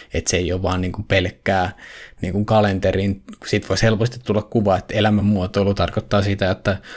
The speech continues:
mä oon suunnitellut minuuttiaikataululla niin kuin joka ikisen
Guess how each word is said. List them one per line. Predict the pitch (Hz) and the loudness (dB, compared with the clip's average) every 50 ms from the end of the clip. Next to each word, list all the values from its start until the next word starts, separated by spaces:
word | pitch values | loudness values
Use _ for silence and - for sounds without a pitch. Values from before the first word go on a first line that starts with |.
| - - - _ - | -20 -20 -10 _ 0
mä | 107 98 | 2 2
oon | 101 98 | 2 2
suunnitellut | 101 117 113 107 104 104 101 - 104 101 101 104 | 4 4 4 4 4 4 2 2 2 2 2 2
minuuttiaikataululla | 107 107 104 104 98 95 - - 98 85 90 - 101 104 - 101 92 90 87 90 90 87 90 90 90 101 101 - - - - | 4 4 2 2 0 -2 0 0 2 2 2 0 -2 -2 0 0 0 0 0 0 0 0 0 0 0 -2 -4 -6 -8 -4 -2
niin | 92 87 85 85 | 0 0 0 -2
kuin | - - 87 87 87 85 - | -2 -2 -2 -2 -2 -2 0
joka | 113 123 101 92 - - 92 | 0 2 2 2 0 0 0
ikisen | 90 98 98 - 92 92 - - 90 85 80 - | 0 0 -2 -2 -2 -2 0 0 -2 -2 -2 -6